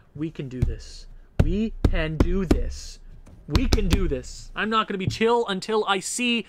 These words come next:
the final seconds of a Stanley Cup winning game.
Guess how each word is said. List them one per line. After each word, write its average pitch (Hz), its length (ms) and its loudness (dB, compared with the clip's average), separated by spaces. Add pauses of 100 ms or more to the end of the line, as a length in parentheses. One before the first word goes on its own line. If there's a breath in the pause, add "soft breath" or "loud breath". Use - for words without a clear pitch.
(140)
the 175 80 -8
final 277 420 4
seconds 220 680 0 (240 soft breath)
of 196 100 -2
a 190 60 4
Stanley 233 460 2
Cup 233 220 0
winning 202 280 4
game. 147 360 0